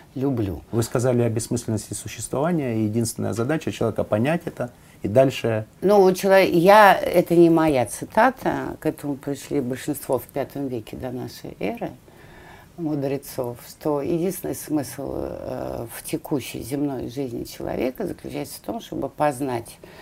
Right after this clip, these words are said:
Speaker 1: себя и окружающий мир и передать это другим. Почему?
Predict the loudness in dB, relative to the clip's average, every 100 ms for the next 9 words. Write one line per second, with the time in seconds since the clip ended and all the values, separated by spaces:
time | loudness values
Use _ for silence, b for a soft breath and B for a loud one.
0 | B -16 -8 -4 -2 -2 -4 -8 -8 -6
1 | -8 -8 -10 -6 -4 -2 -6 -4 -4 -4
2 | -2 -2 -2 -8 -6 -4 -4 -6 -8 -12
3 | -14 -16 -6 -4 -4